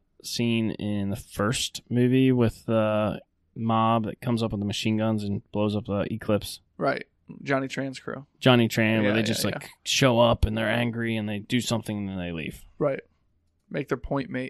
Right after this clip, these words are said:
Speaker 2: make their point, and then leave.
Speaker 1: Yeah.
Speaker 2: And, like, the last thing we see is <laughs> Sean spitting out a huge globule of blood.
Speaker 1: Yeah.
Speaker 2: But he says, "I'm all right."
Speaker 1: Yeah, and that's it.
Speaker 2: Like, I don't think that anybody there was really concerned if he was all right.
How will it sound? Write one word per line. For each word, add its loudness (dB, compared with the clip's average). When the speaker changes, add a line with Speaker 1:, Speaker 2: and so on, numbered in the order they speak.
Speaker 2:
make -6
their -4
point, -8
and -12
then -14
leave. -14
Speaker 1:
Yeah. -10
Speaker 2:
And, -2
like, 0
the -4
last 4
thing -2
we -2
see -4
is -6
<laughs> -20
Sean -2
spitting -4
out -2
a -8
huge -6
globule 0
of -8
blood. -2
Speaker 1:
Yeah. -8
Speaker 2:
But 0
he 0
says, 0
"I'm 4
all 0
right." -8
Speaker 1:
Yeah, -10
and -6
that's -8
it. -8
Speaker 2:
Like, 0
I -2
don't -2
think -6
that 2
anybody 0
there 2
was -2
really 0
concerned -8
if -14
he -6
was -6
all -4
right. -8